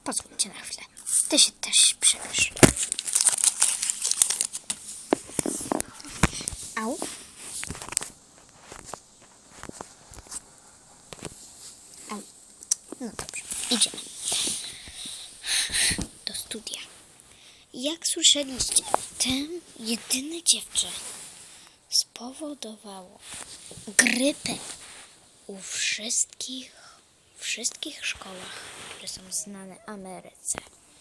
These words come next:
i Polsce i Francji, oprócz Chin, bo Chiny są wytrzymałe. Kolejny reportaż będzie za tydzień.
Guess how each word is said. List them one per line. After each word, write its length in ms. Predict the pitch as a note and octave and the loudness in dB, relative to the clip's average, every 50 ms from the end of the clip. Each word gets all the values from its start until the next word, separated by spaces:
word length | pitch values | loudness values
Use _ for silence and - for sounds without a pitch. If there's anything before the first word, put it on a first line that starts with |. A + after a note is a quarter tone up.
| - - - - - - - - - - - - | -20 -20 -20 -20 -20 -20 -20 -20 -20 -20 -16 -14
i 80 | - - - - - - | -14 -14 -16 -14 -8 -8
Polsce 480 | - G#3+ G3 F#3+ - - - - - - - - - - - - - - - - - - - - - - - - - | -8 -6 -4 0 0 0 2 0 -2 -4 -6 -16 -20 -20 -20 -20 -20 -20 -20 -20 -20 -20 -20 -20 -20 -20 -20 -16 -12
i 100 | - - | -10 -6
Francji, 720 | - - - A3 G#3+ G#3 G3+ F#3+ - - - - - - - - - - - - - - - - - - - - | -4 -4 -2 -2 -2 -4 -6 -4 4 6 6 6 6 2 -8 -20 -20 -20 -20 -20 -20 -20 -20 -20 -20 -20 -20 -16
oprócz 560 | G3+ F#3+ - - - - F#3 - - - - | -16 -16 -12 -12 -14 -12 -10 -4 -2 -2 -2
Chin, 520 | - - - - - D#4 C#4+ A#3 F#3+ F3 F3 - - - - - - - - - - - - - - - - - - - - - - - - - - - - - - | -2 -2 0 2 4 4 4 2 0 -6 -14 -18 -20 -20 -20 -20 -20 -20 -20 -20 -20 -20 -20 -20 -20 -20 -20 -20 -20 -20 -20 -20 -20 -20 -20 -20 -20 -20 -20 -20 -20
bo 140 | G#3 G3+ - - | -18 -18 -18 -16
Chiny 360 | - - C4+ C4 A#3 G#3+ G3 | -10 -8 -6 -6 -6 -6 -6
są 160 | - - - F3+ F3+ F3 - | -4 -4 -4 -6 -12 -18 -16
wytrzymałe. 800 | G#3 G#3 G3 - - - - F3+ F3+ F3+ F#3 F#3 F3+ F3+ F3+ E3 - - - - - - - - - - - - - - - - - - - - - - - - - - - - - - - - - - - - - - - - - - - - - - - - - - - - - - - - - - - - - - - A#4+ A#4+ A#4+ - - - - - - - - - - - - - - _ _ _ - - - - - - - - - - - - - - - - | -16 -14 -10 -4 -4 -4 -4 -4 -10 -16 -16 -16 -16 -16 -16 -18 -18 -20 -20 -20 -20 -20 -20 -20 -20 -20 -20 -20 -20 -20 -20 -20 -18 -16 -14 -14 -12 -6 -2 -2 -2 0 0 0 0 -2 -6 -6 -6 -8 -8 -8 -6 -8 -6 -6 -8 -8 -8 -8 -4 -2 -2 -2 -2 -6 -8 -10 -16 -20 -20 -20 -20 -20 -20 -20 -20 -20 -20 -20 -20 -20 -20 -20 -20 -20 -20 -20 -20 -20 -20 -20 -20 -20 -20 -20 _ _ _ -20 -20 -20 -20 -20 -20 -20 -20 -20 -20 -18 -10 -10 -10 -10 -8
Kolejny 380 | - - G#3 A3 C4+ E4 F#4+ F#4 | -8 -4 -2 -2 -2 -2 -2 -4
reportaż 680 | - G#3+ - - - F3+ F3+ - - - F#3 G3+ - | -6 -8 -10 -10 -14 -12 -12 -12 -12 -10 -10 -10 -12
będzie 300 | - - F#3+ F#3 F3+ - | -14 -14 -10 -4 -2 2
za 140 | - - - | 2 2 2
tydzień. 460 | - - - A#3+ A3+ G#3+ - F#3+ F#3 | 0 -4 -2 -2 2 2 2 2 0